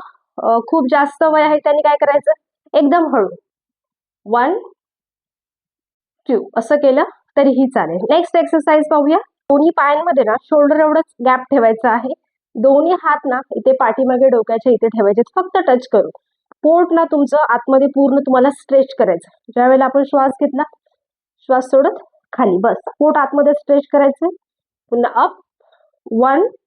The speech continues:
टू, थ्री. एकदम इझी आहे बघा. पाठ, कंबर एकदम सरळ ठेवायचे, वाकायचं नाहीये. थ्री, फोर, फाय,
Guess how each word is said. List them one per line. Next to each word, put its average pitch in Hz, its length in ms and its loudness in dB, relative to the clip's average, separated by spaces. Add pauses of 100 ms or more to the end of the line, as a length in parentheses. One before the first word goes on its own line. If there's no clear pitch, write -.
(1500)
टू, 339 360 0 (1600)
थ्री. 302 340 2
एकदम 330 300 2
इझी 285 300 2
आहे 254 100 4
बघा. 240 200 0
पाठ, 277 340 0 (120)
कंबर 277 260 0
एकदम 269 260 0
सरळ 277 360 0
ठेवायचे, 247 520 0 (420)
वाकायचं 262 560 0
नाहीये. 233 300 0 (1600)
थ्री, 320 400 0 (2000)
फोर, 320 380 2 (2000)
फाय, 285 360 0